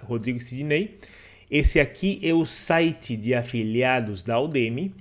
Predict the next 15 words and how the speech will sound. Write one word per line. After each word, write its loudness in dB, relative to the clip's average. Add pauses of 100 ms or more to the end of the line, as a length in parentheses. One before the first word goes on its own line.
(240)
Tu -6
vai 0
no -2
udemy -2
ponto -8
com -2
barra -2
affiliates, -4
assim -10
como -8
tá -4
escrito -6
aqui -10
em -8
cima. -6